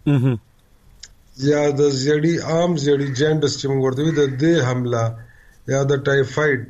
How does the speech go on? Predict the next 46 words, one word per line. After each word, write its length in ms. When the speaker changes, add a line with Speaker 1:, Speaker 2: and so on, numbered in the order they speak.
Speaker 2:
د 40
بیمارۍ 560
کې 260
وړه 320
حمله، 340
Speaker 1:
مهم. 320
Speaker 2:
دا 180
هم 300
بیا 140
د 80
هغه 200
سړي 200
لپاره 380
مرګوني، 580
آ، 140
کېدای 340
شي. 240
Speaker 1:
ښه. 260
Speaker 2:
دا 60
کې 180
ټول 120
نه 120
غټ 300
نقصان 340
اوسه 200
پورې 220
لا 200
دا 220
دی. 140
Speaker 1:
مهم. 300
نو 120
تاسو 340
د، 200
دغه 300
د 120
اولني 720
علامات 420
ما 120
ته 120
که 120
ووایئ، 440
اول 280
سر 200
کې 120
څه 120
علامات 440